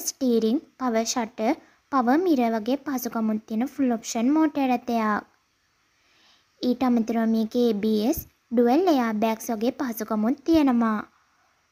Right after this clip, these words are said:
මෝටර් රථයේ ඔරිජිනල් පොත ඇතුළු සියලු ලී කියවිලි තියෙනවා වගේම ලයිසන් ඉන්ෂුරන්ස්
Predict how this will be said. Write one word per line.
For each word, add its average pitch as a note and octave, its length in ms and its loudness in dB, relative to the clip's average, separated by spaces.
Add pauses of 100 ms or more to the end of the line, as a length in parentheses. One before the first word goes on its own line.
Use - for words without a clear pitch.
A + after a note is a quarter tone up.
මෝටර් A#3 440 0
රථයේ D#4+ 260 0
ඔරිජිනල් A#3 480 0
පොත C4 220 -2
ඇතුළු C#4 320 -2
සියලු A#3+ 340 4
ලී A3+ 180 0
කියවිලි A#3 380 0
තියෙනවා G#3+ 480 -2
වගේම D4 340 0 (380)
ලයිසන් A#3+ 500 0
ඉන්ෂුරන්ස් B3 600 0